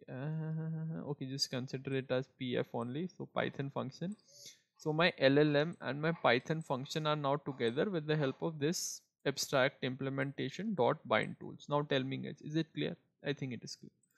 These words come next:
Now the first thing is, what is the user query? So the user query is, what is the B M I of a person who is hundred K G and one point seven five meter tall? Now this is the user query.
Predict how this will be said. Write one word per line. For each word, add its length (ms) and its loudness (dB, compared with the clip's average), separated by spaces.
Now 160 4
the 120 2
first 360 4
thing 160 -2
is, 120 0
what 200 2
is 100 0
the 100 4
user 300 -2
query? 300 -8
So 120 -8
the 140 -2
user 340 0
query 440 0
is, 200 -4
what 220 4
is 100 6
the 120 6
B 220 0
M 120 4
I 100 6
of 140 2
a 60 -4
person 400 2
who 60 2
is 100 -2
hundred 420 2
K 160 0
G 160 -6
and 140 -2
one 180 0
point 240 -4
seven 300 0
five 160 -2
meter 360 -6
tall? 180 -4
Now 140 -6
this 220 -6
is 80 -6
the 80 -2
user 340 -6
query. 280 -18